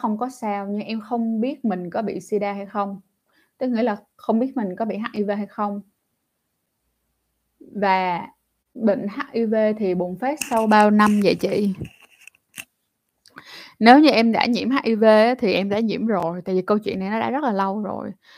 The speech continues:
Và bây giờ á, khi mà mọi người sợ rằng là mọi người bị nhiễm H I V á, thì các bạn đến những cái, nè, những cái như, như mình nói nè, Impulse Sài Gòn nè,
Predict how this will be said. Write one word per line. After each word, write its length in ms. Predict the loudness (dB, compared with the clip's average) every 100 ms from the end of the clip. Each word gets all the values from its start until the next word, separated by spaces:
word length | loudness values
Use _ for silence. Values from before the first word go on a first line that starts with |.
| _ _ _ _ _ _ _ _ _ 2
Và 320 | 4 6 4
bây 280 | 2 2 4
giờ 380 | 2 2 0
á, 80 | -2 -4
khi 400 | -2 0 0 0
mà 140 | -2
mọi 180 | -4 -6
người 220 | -4 -4
sợ 400 | -4 -2 0 0
rằng 240 | -2 -4 -8
là 60 | -10
mọi 200 | -8 -6
người 220 | -6 -4
bị 120 | -6
nhiễm 180 | -6 -6
H 140 | -4
I 100 | -4
V 100 | 0
á, 300 | 0 0 -4 -8
thì 60 | -10
các 100 | -10
bạn 240 | -8 -8 -4
đến 360 | -2 0 0 -2
những 260 | -2 -4
cái, 400 | -4 -2 -2 -4 -6
nè, 240 | -4 -2 -4
những 140 | -6
cái 320 | -2 0 -2 -6 _ _ _ _ -4
như, 160 | 0
như 200 | 2 2
mình 180 | 2 0
nói 220 | 2 2
nè, 180 | 2 -2 -6 _ _ _ _ _ _ _
Impulse 420 | -4 -2 -2 0
Sài 140 | 0
Gòn 360 | 2 2 2 -4
nè, 140 | -12